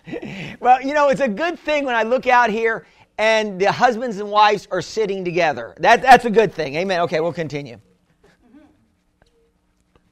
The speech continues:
<laughs> All righty then. Okay, let's go to Second Chronicles seven fourteen.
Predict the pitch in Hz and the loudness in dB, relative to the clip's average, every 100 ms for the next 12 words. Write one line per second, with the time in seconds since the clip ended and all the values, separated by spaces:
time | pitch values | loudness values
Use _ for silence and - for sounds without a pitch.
0 | _ - - - 165 170 175 151 139 - | _ -12 -12 -14 -8 -8 -8 -12 -16 -16
1 | - 190 196 180 165 160 151 - 170 165 | -4 0 2 2 0 -2 -6 -8 -12 -16
2 | 165 - _ _ - 226 220 196 302 370 | -18 -20 _ _ 2 4 2 2 2 2
3 | 381 - 262 254 233 196 220 214 202 185 | -2 -2 2 0 0 -6 -2 -2 -2 -6
4 | 180 196 175 156 170 - 156 101 | -8 -6 -8 -8 -10 -10 -14 -16